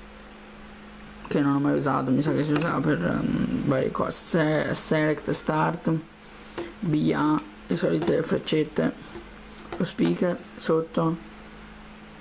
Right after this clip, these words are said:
T C volt lì e Funs. Allora, sdimmiamo un po', vabbè, il solito coso per la cassetta, inquadriamo la, l'etichetta,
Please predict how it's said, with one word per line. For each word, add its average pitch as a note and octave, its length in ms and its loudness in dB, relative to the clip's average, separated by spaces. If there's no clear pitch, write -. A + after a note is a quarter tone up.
T F3+ 200 2
C F3 200 2
volt D#3+ 380 2
lì F3+ 240 4
e F3+ 120 2
Funs. D#3 520 2
Allora, C#3+ 420 2
sdimmiamo D#3 560 4
un D#3 100 6
po', E3+ 280 4
vabbè, C#3+ 220 0
il - 120 0
solito - 400 2
coso C#3 240 0
per - 160 0
la C#3 140 2
cassetta, F3 580 2
inquadriamo E3 500 2
la, D3 180 2
l'etichetta, G3 600 0